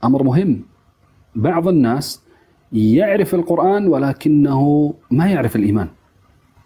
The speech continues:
تجد حافظ بالقراءات ولكن ما يعرف التوحيد، ما يعرف السنة، ما يعرف،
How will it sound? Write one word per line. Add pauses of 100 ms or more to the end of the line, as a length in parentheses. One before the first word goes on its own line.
(340)
تجد
حافظ
بالقراءات (960)
ولكن
ما
يعرف
التوحيد، (2000)
ما
يعرف
السنة، (1000)
ما
يعرف،